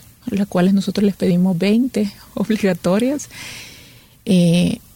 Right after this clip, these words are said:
y cada vez que se presentaban, cada vez que mostraban la obra, aparecía alguien y, y veían su rostro y había lágrimas en su rostro porque habían logrado identificarse,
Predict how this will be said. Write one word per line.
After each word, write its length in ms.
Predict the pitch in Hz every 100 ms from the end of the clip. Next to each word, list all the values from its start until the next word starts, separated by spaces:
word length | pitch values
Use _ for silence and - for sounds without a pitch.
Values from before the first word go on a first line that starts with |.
| -
y 340 | 196 190 180 -
cada 220 | 202 208
vez 140 | 220
que 80 | -
se 140 | 226 233
presentaban, 960 | 208 190 180 165 185 190 214 233 233 - - - - -
cada 220 | 185 180
vez 200 | 185 170
que 80 | 202
mostraban 560 | 175 - 170 175 185
la 100 | 170
obra, 420 | 160 185 202 233 254 - - -
aparecía 680 | 180 180 165 - 196 185
alguien 600 | 185 190 202 214 214 220 220 - - _
y, 380 | - 185 170 170 -
y 100 | 180
veían 360 | 165 160 175
su 120 | 190 185
rostro 540 | 180 202 208 - 214
y 120 | - 180
había 240 | 175 175
lágrimas 500 | 160 165 175 202 185
en 80 | 175
su 140 | -
rostro 340 | 175 170 175 196
porque 220 | 185 170
habían 200 | 160 170
logrado 360 | 165 165 170
identificarse, 1040 | 175 175 165 - - - 170 180 202 -